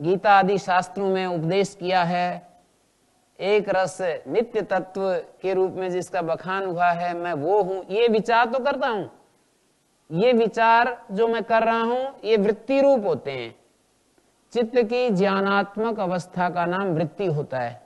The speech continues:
चित्त का जो ज्ञानात्मक व्यापार है, उसको वृत्ति कहते हैं। चित्त जो अलग-अलग व्यापार करता रहता है ना, उसको वृत्ति कहते हैं। और वृत्तियां दो तरह की हैं,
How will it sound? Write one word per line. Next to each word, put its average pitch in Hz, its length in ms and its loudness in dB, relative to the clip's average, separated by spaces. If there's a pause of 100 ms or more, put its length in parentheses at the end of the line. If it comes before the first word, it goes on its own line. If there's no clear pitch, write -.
(160)
चित्त 214 280 -4
का 208 180 -2
जो 202 160 -2
ज्ञानात्मक 165 880 -4
व्यापार 151 640 0
है, 147 300 -4
उसको 190 340 -6
वृत्ति 175 380 0
कहते 135 300 -4
हैं। 87 240 -14 (1300)
चित्त 240 260 0
जो 247 180 6
अलग-अलग 240 460 4
व्यापार 208 500 2
करता 240 260 -2
रहता 254 240 -2
है 339 80 -2
ना, 330 140 -4 (880)
उसको 208 260 -2
वृत्ति 240 300 2
कहते 233 260 2
हैं। 233 80 0
और 240 160 4
वृत्तियां 240 400 0
दो 277 100 8
तरह 247 280 2
की 220 120 -2
हैं, 202 200 -4